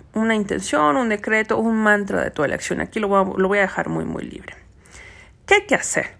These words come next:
Pues bueno, antes que nada, vamos a limpiar, eh, el espacio donde vamos a realizar el ritual.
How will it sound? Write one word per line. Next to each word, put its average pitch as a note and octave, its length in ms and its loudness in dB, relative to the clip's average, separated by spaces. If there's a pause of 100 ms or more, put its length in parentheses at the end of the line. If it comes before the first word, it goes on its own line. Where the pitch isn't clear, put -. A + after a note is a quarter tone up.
Pues F3 200 -2
bueno, - 180 -8 (1120)
antes F4 200 -2
que - 160 -6
nada, F3 420 2 (380)
vamos B3 320 6
a G3 60 4
limpiar, F#3 460 4 (580)
eh, F3+ 400 0
el F3 140 2
espacio F#3 600 0
donde D#3 180 -2
vamos D#3+ 280 -4
a E3+ 40 -6
realizar - 440 -8
el - 140 -6
ritual. - 440 -6